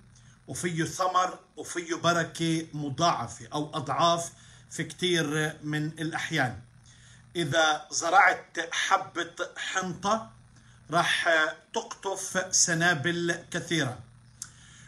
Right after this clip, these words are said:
واليوم أنا عاوز أتكلم لكل شخص بشاهدني، ازرع محبة. كتير مرات لما بشاهد الفيسبوك وكتير من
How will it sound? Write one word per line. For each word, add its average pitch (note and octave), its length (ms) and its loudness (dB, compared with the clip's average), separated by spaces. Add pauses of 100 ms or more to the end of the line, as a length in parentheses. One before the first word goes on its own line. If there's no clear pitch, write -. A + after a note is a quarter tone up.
(140)
واليوم A#3+ 300 2
أنا A3 100 4
عاوز A3+ 320 4
أتكلم F#3+ 720 0 (200)
لكل G3 600 -4
شخص - 500 0 (160)
بشاهدني، D#3 760 0 (760)
ازرع F#3 560 4 (420)
محبة. F3 580 2 (800)
كتير B3+ 300 -2
مرات G#3+ 460 6
لما E3+ 340 4
بشاهد E3+ 800 0
الفيسبوك E3 1080 -2 (640)
وكتير E3+ 840 -2
من G3 320 -6